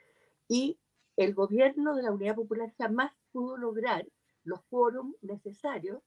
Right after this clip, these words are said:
para transformar esa democracia representativa en un sistema mucho más afín al cubano, que era el inspirador, digamos, de, de ese modelo.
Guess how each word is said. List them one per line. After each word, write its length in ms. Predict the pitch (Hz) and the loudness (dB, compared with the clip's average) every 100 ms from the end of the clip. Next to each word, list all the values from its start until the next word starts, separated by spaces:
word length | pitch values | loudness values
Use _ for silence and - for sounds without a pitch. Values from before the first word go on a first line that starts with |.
| _ _ - - | _ _ -20 -2
para 300 | 240 247 247 | 0 0 -4
transformar 720 | 220 214 202 180 185 185 202 294 - | -8 -8 -8 -12 -8 -8 -8 -12 -16
esa 360 | - 180 - 180 | -10 -10 -8 -8
democracia 520 | 170 147 160 180 170 | -8 -8 -10 -10 -10
representativa 960 | 156 143 147 135 147 143 196 208 254 - _ _ _ | -10 -10 -8 -6 -4 -2 0 0 -2 -8 _ _ _
en 320 | 214 202 240 285 _ _ _ | 6 6 4 -4 _ _ _
un 140 | 190 | -8
sistema 640 | 170 160 - 185 196 214 - _ _ _ | -6 -6 -2 -2 -2 -4 -6 _ _ _
mucho 380 | 190 247 - 220 | -4 -4 -4 -6
más 180 | 208 | -4
afín 340 | 190 156 175 190 | -6 -6 -4 -4
al 160 | 180 156 | -6 -6
cubano, 680 | 151 151 180 151 147 196 - | -6 -2 0 0 -2 -4 -2
que 120 | 143 | 0
era 240 | 143 151 - | 0 -2 -8
el 120 | 143 139 | -12 -12
inspirador, 600 | 135 156 143 151 160 139 | -14 -12 -8 -6 -6 -8
digamos, 460 | 131 - 127 139 139 | -12 -16 -14 -14 -10
de, 260 | 120 123 _ - _ - | -12 -12 _ -20 _ -4
de 120 | 147 | 0
ese 160 | 143 160 | 0 2
modelo. 320 | 240 156 | 2 2